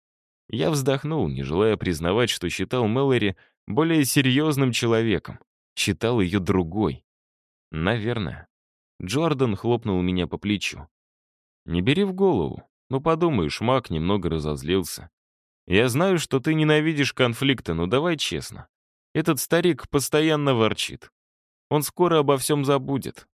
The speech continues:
Наверняка уже сегодня же вечером, и все пойдет своим чередом. Но мне все равно нужно ее обучать", напомнил я. "А еще давай не забывать, что она, скорее всего, займет его должность, когда он уйдет на пенсию".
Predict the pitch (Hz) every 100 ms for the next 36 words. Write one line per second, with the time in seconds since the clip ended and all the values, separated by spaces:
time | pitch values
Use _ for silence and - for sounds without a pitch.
0 | - 110 131 135 147 156 156 139 127 -
1 | 131 135 120 110 117 110 - 80 69 71
2 | - 131 147 156 120 151 135 113 117 131
3 | 135 123 113 123 120 - _ _ _ _
4 | _ _ _ _ _ 80 87 110 101 113
5 | 107 104 120 123 113 104 98 90 90 85
6 | 82 80 101 82 - _ _ - 85 -
7 | 80 76 78 69 57 - _ _ _ _
8 | - 87 - 147 170 170 165 151 156 151
9 | 160 151 - 139 143 165 147 92 78 69
10 | - 71 76 82 101 127 120 110 117 123
11 | 113 123 135 117 82 67 - 73 78 90
12 | 98 87 82 85 78 82 80 98 80 -
13 | -